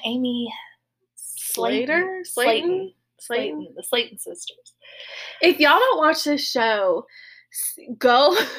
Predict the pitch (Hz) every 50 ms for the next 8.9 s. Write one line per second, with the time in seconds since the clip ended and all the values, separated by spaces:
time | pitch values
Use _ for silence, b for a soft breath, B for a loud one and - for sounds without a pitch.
0 | 277 285 - - - - - - _ - 262 254 254 254 - - 269 247 247 277
1 | 339 - - 370 349 339 - 262 220 214 214 220 240 - - 240 233 240 247 269
2 | 311 320 330 311 320 - 339 320 294 226 190 175 196 240 - - 247 220 220 -
3 | - 254 247 - 240 - - 254 240 240 247 247 240 233 - - 233 220 233 233
4 | 226 - 269 254 226 202 202 196 190 196 220 - - - _ _ _ _ _ _
5 | _ - - 254 254 - - - - - 254 233 240 - - - - - - 269
6 | 262 - - - - 262 254 - - - 311 330 269 233 208 214 214 254 277 B
7 | B B B B B B - 240 240 240 254 254 240 - - 120 180 220 247 220
8 | 226 220 220 262 240 - 190 180 170 175 180 190 226 - - - - -